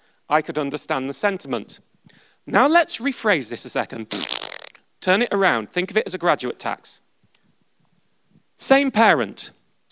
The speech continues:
If your child earns enough, they will have to pay more tax. Are you going to give them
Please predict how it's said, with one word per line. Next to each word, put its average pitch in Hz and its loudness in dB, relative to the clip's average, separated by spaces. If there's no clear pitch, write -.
If 320 6
your 349 6
child 247 4
earns 220 4
enough, 208 2
they 233 6
will 269 4
have 214 4
to 233 2
pay 202 2
more 214 6
tax. - 2
Are 285 10
you 277 4
going 254 4
to 247 0
give 214 0
them 214 0